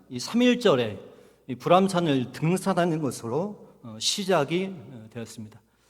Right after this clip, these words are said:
이제 물론 뭣도 모르고, 어, 등산화를 신고 가야 되는데,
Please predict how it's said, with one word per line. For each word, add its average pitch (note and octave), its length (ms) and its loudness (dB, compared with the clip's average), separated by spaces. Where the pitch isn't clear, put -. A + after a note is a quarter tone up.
이제 D3+ 100 -4
물론 F3+ 360 4
뭣도 D#3 240 4
모르고, C#3+ 760 0
어, C#3+ 140 -8
등산화를 E3+ 720 2
신고 F#3+ 320 -6
가야 B2+ 160 -2
되는데, A2+ 480 -8